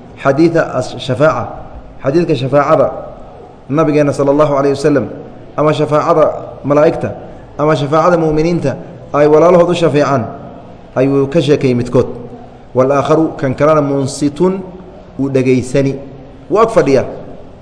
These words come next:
Qaala wuxuu yidhi, "Fataati lmalaa'ikatu," malaa'igta ayaa imaan doonta,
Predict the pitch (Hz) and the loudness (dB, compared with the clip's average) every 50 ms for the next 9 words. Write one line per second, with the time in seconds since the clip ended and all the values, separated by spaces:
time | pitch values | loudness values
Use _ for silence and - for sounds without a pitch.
0 | - - - - - - - - - - - - - - - - - - - - | -20 -20 -20 -20 -20 -20 -20 -20 -20 -20 -20 -20 -20 -20 -20 -20 -20 -20 -8 0
1 | - 185 208 202 190 156 190 185 180 175 170 180 214 196 - 175 165 160 160 160 | 2 4 4 6 6 6 6 6 6 4 4 4 4 4 4 2 2 4 4 4
2 | 160 156 - 139 - 123 113 - - - - - - - - - 127 143 156 175 | 4 4 4 0 -4 -4 -8 -8 -10 -16 -18 -18 -20 -18 -10 -4 0 2 4 4
3 | 185 180 185 180 165 165 160 151 156 170 170 147 139 131 123 113 | 4 4 4 4 4 6 4 4 4 4 2 2 2 0 0 0